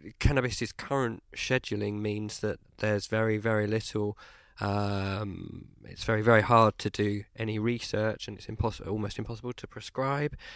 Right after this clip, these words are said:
Um, and so the rescheduling to class two will, will make research e-, easier, and, um, uh, and so there we'll be able to gather more evidence. Um,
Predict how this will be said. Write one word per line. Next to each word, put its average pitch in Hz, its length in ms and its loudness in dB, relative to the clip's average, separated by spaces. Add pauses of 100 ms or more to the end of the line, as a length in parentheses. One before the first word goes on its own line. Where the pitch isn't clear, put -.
(240)
Um, 110 500 6
and 104 300 0
so 110 160 2
the 107 80 4
rescheduling 110 580 -2
to - 80 -14
class 104 300 -4
two 107 280 0
will, 101 280 -4
will 98 200 -2
make 104 240 -2
research - 640 -2 (160)
e-, 104 60 -14 (120)
easier, 107 580 -4 (140)
and, 117 480 -16
um, 113 420 -10 (440)
uh, 120 160 -12
and 117 220 -8
so 113 120 4
there 110 200 6
we'll 107 260 0
be 107 120 2
able 107 180 2
to 110 260 2 (880)
gather 117 200 8
more 113 220 12
evidence. 110 580 4 (220)
Um, 110 300 -6